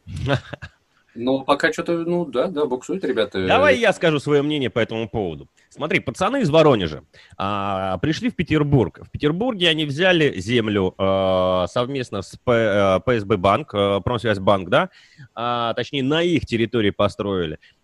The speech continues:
Speaker 1: Сейчас там в П-, П С Б банк, новые владельцы, и идут требования по, э, там, деньгам, и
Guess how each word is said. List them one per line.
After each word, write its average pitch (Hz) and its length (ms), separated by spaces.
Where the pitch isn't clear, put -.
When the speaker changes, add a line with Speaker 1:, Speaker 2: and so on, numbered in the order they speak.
Speaker 1:
Сейчас 185 380
там 127 160
в - 80
П-, 123 260
П 135 240
С 120 40
Б 127 140
банк, 120 300
новые 117 240
владельцы, 123 520
и 117 500
идут 127 240
требования 95 720
по, 107 640
э, 87 60
там, 87 1120
деньгам, 135 500
и 123 560